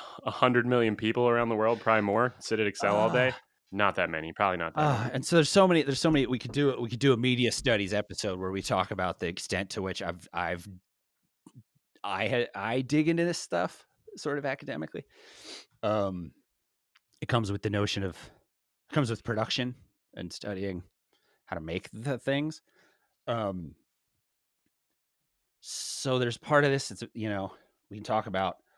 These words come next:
Speaker 2: why the games are so awesome. I think the, the thing that, the, the rabbit hole that we were just sort of chasing down that I, I mean, I think it's, you, you gotta mention it, but,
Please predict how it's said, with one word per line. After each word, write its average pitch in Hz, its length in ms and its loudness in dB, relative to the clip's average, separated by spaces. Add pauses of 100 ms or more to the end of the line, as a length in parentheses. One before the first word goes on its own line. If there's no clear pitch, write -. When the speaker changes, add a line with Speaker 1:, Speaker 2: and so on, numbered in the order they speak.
(120)
Speaker 2:
why 117 320 2
the 113 120 -2
games 104 360 -4
are 90 100 -4
so 87 260 -8
awesome. 90 480 -4 (380)
I 104 60 -12
think 110 280 -2 (140)
the, 92 440 -4 (760)
the 90 60 -14
thing 135 420 0
that, 98 160 -2 (300)
the, 92 160 -10 (100)
the 90 120 -6
rabbit 101 420 2
hole 92 440 0 (840)
that 85 120 -12
we 85 120 -8
were 92 60 -6
just 127 180 2
sort 107 180 2
of - 60 -6
chasing 104 360 0
down 87 240 -4
that 87 120 -8
I, 98 200 -10
I - 20 -10
mean, 95 140 -8
I 92 60 -10
think 95 160 -4
it's, 95 100 -12
you, 98 140 -10
you 85 180 -12
gotta 104 160 0
mention 92 360 -4
it, 85 180 -12
but, 82 300 -6